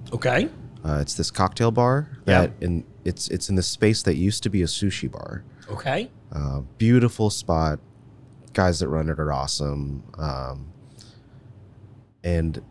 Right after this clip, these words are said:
Speaker 2: they have this full kitchen downstairs, and I mean full kitchen.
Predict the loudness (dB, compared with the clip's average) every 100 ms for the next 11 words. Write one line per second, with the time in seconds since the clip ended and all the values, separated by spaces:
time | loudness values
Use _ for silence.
0 | -20 -20 -20 _ 0 0 2 2 2 -2
1 | -2 -6 0 2 2 0 -4 -4 -6 -4
2 | -6 -6 -4 -6 -6 -4 2 4 6 4
3 | 2 -2 2 6 6 4 -2 -6 -8